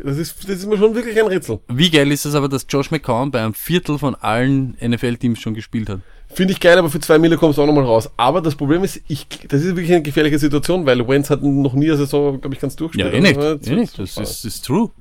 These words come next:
Speaker 2: Äh, Luck, wie klein kann ein
Speaker 1: Stell dir vor, er gewinnt noch einen, er gewinnt auch einen Ring.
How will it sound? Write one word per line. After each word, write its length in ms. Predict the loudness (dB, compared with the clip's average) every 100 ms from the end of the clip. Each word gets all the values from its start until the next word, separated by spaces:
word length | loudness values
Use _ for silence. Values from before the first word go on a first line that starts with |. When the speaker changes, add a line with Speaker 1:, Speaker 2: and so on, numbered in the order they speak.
| _ -20 -18 0
Speaker 2:
Äh, 140 | 0 4
Luck, 360 | 6 6 4 -14 -20 -20 -20 -6
wie 400 | -4 0 2 2
klein 540 | 2 -2 2 4 2 0
kann 360 | 0 2 0 -4
ein 140 | -2 6
Speaker 1:
Stell 240 | 6 8
dir 160 | 8 8
vor, 220 | 8 6
er 60 |
gewinnt 260 | 6 2 4
noch 160 | 4 4
einen, 100 | -2
er 120 | 0
gewinnt 200 | 2 2
auch 100 | 2
einen 120 | 0
Ring. 180 | -2